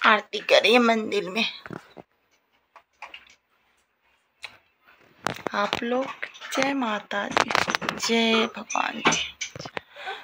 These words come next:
दोस्तों देखिए इसको ये नहीं चाहिए, म-, यहाँ पे मंजा रखा हुआ है तो बोल, क्या चाहिए, इसका नाम क्या है?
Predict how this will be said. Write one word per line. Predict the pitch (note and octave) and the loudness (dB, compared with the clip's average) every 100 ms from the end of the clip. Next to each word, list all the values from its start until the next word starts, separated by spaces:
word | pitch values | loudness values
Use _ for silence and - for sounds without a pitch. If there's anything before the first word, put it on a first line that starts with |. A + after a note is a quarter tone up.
| - | 6
दोस्तों | E4 F#4 G4 G4 | 8 10 12 12
देखिए | F#4 F#4 | 12 10
इसको | F#4+ F#4 G4 | 8 8 8
ये | F4+ F4 F4+ | 10 10 10
नहीं | F4+ F4+ | 6 6
चाहिए, | F#4 F4 F#4 | 8 8 6
म-, | F4 E4+ - - D#4 | 8 6 6 2 6
यहाँ | F4 | 8
पे | G4 | 8
मंजा | F4+ E4+ E4 F4+ F4+ | 8 8 8 8 8
रखा | F4 E4+ | 10 8
हुआ | E4+ | 10
है | F4 | 8
तो | F4 | 8
बोल, | D#4 E4 | 6 4
क्या | - E4 D#4+ D#4+ D#4 D#4 E4+ - G#4 | 4 0 -2 0 -2 -2 -4 8 8
चाहिए, | G#4+ G#4 E4+ E4+ | 10 8 8 2
इसका | E4 G4 | 6 10
नाम | F#4+ G4+ | 12 10
क्या | G#4 G4+ | 10 10
है? | D#4 A#3 | 10 6